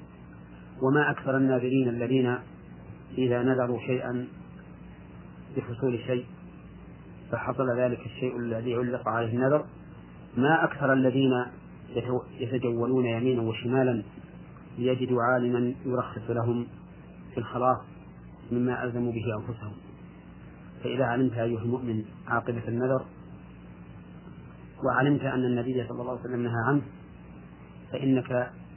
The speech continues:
تتجنبه طاعة للرسول صلى الله عليه وسلم،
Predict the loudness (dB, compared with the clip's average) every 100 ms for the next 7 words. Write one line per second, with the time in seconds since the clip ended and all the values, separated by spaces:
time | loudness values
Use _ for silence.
0 | -16 -14 -8 -4 2 6 6 4 -2 -8
1 | -14 -16 -16 -16 -16 -16 -16 -16 -16 -16
2 | -16 -16 -4 6 8 8 6 2 2 0
3 | 0 0 0 0 2 2 2 -2 0 2
4 | 2 0